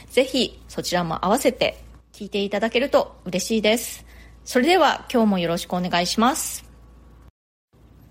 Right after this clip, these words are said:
はい、今日はですね、えー、ピンチは大きな変化の前触れだというお話をしたいと思います。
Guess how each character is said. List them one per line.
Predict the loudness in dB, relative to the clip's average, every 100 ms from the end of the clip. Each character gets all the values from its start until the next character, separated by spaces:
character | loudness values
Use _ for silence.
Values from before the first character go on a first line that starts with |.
| -20 -20 -20 -20 -20
は |
い、 | -18 0
今 | 4
日 |
は | 4
で | 2
す | 0
ね、 | 0 0 -4 -16 -18 -12
え | -10 -10
ー、 | -14 0
ピ | 2
ン | 2
チ | 0 0
は | 2 0 -2 -10 -20 -4
大 | 0 2
き | 2
な | 0
変 | 0 2 4
化 | 2
の | -2 -2
前 | 2 2
触 | 4 2
れ | 4
だ | 2
と | 2 0
い | 0
う | -4 -4 -8 -18 -20 -18
お | -12
話 | -10 -8 -6
を | -4
し |
た | -2
い | -2
と | -2
思 | -4 -4
い |
ま | 0 0
す。 | 0 -8 -12